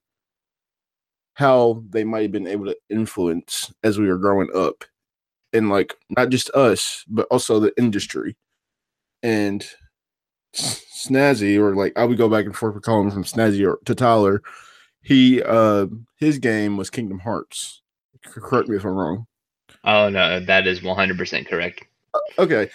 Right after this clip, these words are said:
Speaker 1: And, um, we just talked about how it made such an influence on his life,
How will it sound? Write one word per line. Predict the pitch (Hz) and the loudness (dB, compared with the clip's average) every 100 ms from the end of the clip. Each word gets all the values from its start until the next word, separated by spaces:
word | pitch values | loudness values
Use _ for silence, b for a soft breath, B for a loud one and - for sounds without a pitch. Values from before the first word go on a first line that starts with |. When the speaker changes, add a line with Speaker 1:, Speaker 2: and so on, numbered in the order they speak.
| B B - | B B 0
Speaker 1:
And, | 147 139 131 | 4 4 4
um, | 127 117 107 117 _ _ _ _ _ _ | 4 2 -2 -6 _ _ _ _ _ _
we | 127 127 | -2 -2
just | 120 117 | -2 -4
talked | 110 117 | -4 -2
about | 113 110 | -2 -2
how | 120 117 110 107 - | 0 2 2 0 -4
it | 110 98 | -6 -4
made | 90 110 110 104 - | -4 0 0 0 -6
such | - 120 110 | -4 -2 -2
an | - | -4
influence | 110 - 107 104 | -4 -2 -4 -4
on | 98 | -4
his | 101 73 | -4 -2
life, | 98 73 - - | 0 0 -2 -8